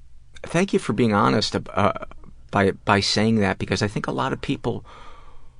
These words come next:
wouldn't be able to, to say that. You know, I, I had this thought when I walked past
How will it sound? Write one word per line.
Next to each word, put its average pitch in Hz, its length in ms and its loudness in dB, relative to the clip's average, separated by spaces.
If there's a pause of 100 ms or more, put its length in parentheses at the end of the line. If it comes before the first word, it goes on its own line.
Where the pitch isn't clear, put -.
(220)
wouldn't 120 380 4
be 113 140 4
able 113 260 2
to, 101 180 -4
to - 720 -8
say 147 300 2
that. 120 260 0
You 110 80 2
know, 110 160 2
I, 131 260 0
I 131 140 4
had 151 180 0
this 113 240 2
thought 110 320 4 (680)
when 117 180 6
I 110 60 6
walked 113 320 4
past - 480 2